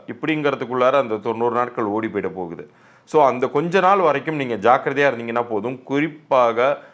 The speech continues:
வண்டி வாகனங்களில் செல்லும்போது வேகத்தை அவசியம்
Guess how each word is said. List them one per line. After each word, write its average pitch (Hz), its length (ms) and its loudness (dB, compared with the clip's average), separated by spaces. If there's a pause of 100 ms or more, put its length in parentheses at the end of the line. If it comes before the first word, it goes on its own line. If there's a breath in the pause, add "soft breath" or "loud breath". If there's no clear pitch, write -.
(200 loud breath)
வண்டி 147 360 0
வாகனங்களில் 113 640 0
செல்லும்போது 107 800 -4
வேகத்தை 120 640 -4
அவசியம் 117 760 -6